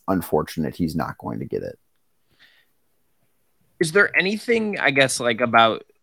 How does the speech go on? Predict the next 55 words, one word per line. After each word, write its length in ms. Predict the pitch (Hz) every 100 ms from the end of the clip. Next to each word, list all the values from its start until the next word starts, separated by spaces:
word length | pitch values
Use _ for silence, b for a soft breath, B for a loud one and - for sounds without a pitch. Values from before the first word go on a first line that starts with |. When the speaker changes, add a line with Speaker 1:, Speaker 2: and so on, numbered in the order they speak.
| _
Speaker 2:
the 400 | - 127 131 131
War-, 280 | 127 131 131
it's 160 | - 139
obviously, 300 | 170 160 165
you 80 | 151
know, 80 | 143
we're, 320 | 139 131 - -
we're 400 | 87 90 131 131 117 _ - - 117
almost 240 | 143 135
towards 160 | 143 123
the 80 |
end 80 | 123
of 60 | 120
twenty 240 | 127 117
twenty-one 440 | 113 113 110 107 107
here. 220 | 104 104
We 140 | 110
are, 180 | 110 104 - -
you 100 | 117
know, 120 | 110
like, 140 | 113
five 280 | - 120 120
years 200 | 123 113
removed 200 | 117 117
from 120 | -
the 80 | 113
title. 520 | 104 101 101 107 101 - B B B B B -
I'm 220 | 127 123
sure 320 | - 135 135
that 260 | 127 120 101
this 160 | 127
will 100 | 127
get 140 | 120 110
talked 240 | 113 113
about 220 | 117 113
tomorrow 500 | - 110 110 107 104
in 240 | 92 - 110
some 180 | 117
capacity, 540 | 113 107 104 104 - 107
but 160 | 113
it's 220 | 120 - 147
just 160 | 175
interesting 420 | 156 170 190 196 175
to 120 | 147
see 260 | - 135 123
these 200 | 120 -
franchises 640 | 117 117 113 110 107 107
in 100 | 110
different 300 | 110 107 107
spots. 480 | - 101 131 - - - B B B
Is 140 | 139
there 100 | 135
Speaker 1:
Mm-hmm. 80 | 139
Speaker 2:
anything, 640 | 110 - 151 143 139 113 -
just 260 | 123 -